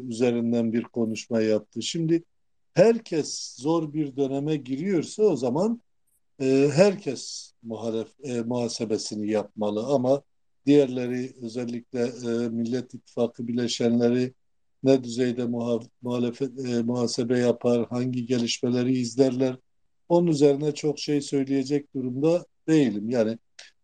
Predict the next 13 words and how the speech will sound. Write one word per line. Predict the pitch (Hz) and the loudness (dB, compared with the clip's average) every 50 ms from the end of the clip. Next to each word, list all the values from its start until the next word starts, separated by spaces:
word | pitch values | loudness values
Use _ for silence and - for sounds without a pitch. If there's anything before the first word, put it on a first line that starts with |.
| _ - | _ 0
eşit | 139 131 131 - - - | 2 2 2 -2 0 2
yaklaşık | 143 127 - - 135 127 127 - - - - | 0 0 2 0 -4 -4 -4 -4 -8 -4 -4
hepimizin | 135 131 - - 131 127 120 139 135 131 | -4 -4 -4 -8 -8 -6 -2 -2 -4 -2
tahmini | 131 135 127 120 110 131 135 147 170 202 | 0 0 0 0 0 -2 0 0 2 2
var | 240 254 | 2 4
ama | 262 226 175 147 | 4 2 2 2
onlar | 135 147 160 170 165 156 143 131 | 2 2 2 4 6 6 4 4
açısından | 131 - - 139 127 143 156 156 151 143 | 2 -4 -8 -6 -4 -2 -2 -2 0 0
bildiğimiz | 139 131 127 135 135 147 175 196 180 180 | -2 -2 2 0 2 2 0 -2 -6 -6
bir | 202 202 | -8 -6
şey | 185 - - 185 175 151 123 | -6 -2 2 4 4 4 4
de | 120 110 110 | 4 4 6
var. | 156 202 233 | 6 4 4